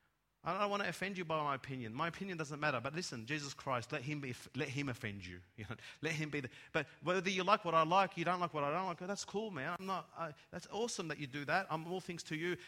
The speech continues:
And, yep, are you, are you needing something? Yeah, I'm there. I just care about your soul.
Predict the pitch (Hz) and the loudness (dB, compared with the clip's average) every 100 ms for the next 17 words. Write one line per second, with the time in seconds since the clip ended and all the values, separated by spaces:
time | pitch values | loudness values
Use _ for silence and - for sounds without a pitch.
0 | - 151 151 - 156 165 170 - 160 170 | -4 -4 -4 -4 2 2 2 0 0 2
1 | 170 160 165 170 160 185 185 - 160 170 | 0 0 0 0 0 -2 -4 -4 -2 0
2 | 175 170 185 180 - - - - 147 151 | 2 4 4 4 0 -14 -20 -2 0 2
3 | 156 170 - 147 147 135 123 139 123 127 | 0 0 0 -2 0 0 0 0 -2 -6
4 | 120 - 117 104 | -6 -2 0 -2